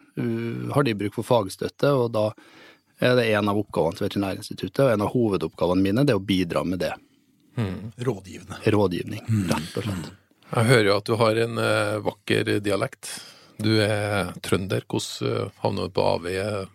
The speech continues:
Speaker 2: ned mot Oslo og Veterinærinstituttet?
Speaker 1: Nei, det er jo, eh, jeg tok jo veterinærutdanning i Oslo,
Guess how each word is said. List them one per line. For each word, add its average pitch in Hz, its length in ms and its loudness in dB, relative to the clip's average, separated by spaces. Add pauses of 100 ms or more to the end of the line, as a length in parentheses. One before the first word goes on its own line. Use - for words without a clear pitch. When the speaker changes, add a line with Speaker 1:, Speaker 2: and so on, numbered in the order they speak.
(200)
Speaker 2:
ned 95 160 -4
mot 95 220 -6
Oslo 98 300 -2
og 95 60 0
Veterinærinstituttet? 90 960 -6 (380)
Speaker 1:
Nei, 101 140 4
det 113 140 6
er - 20 4
jo, 143 320 4 (180)
eh, 127 280 4
jeg 131 200 2
tok 120 200 -2
jo 113 80 2
veterinærutdanning 104 1160 0
i 123 60 6
Oslo, 92 340 0